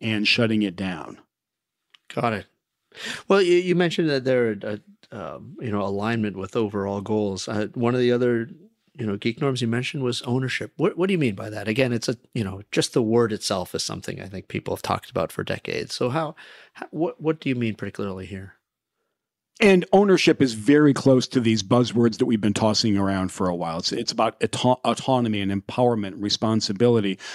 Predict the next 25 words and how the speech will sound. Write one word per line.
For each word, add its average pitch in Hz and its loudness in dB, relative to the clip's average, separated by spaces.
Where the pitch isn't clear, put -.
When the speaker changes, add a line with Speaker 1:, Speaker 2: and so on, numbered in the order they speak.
Speaker 1:
But 160 4
like 185 4
I 151 4
said 151 4
before, 120 2
those 160 6
buzzwords 156 4
are 139 4
usually 160 6
a 131 4
lot 135 2
easier 151 4
to - -2
find 135 2
on 123 4
the 101 -2
page 104 2
than 123 2
they 123 0
are 110 2
out 117 0
there 107 0
in 104 -4
organizations. 95 -4
And 156 2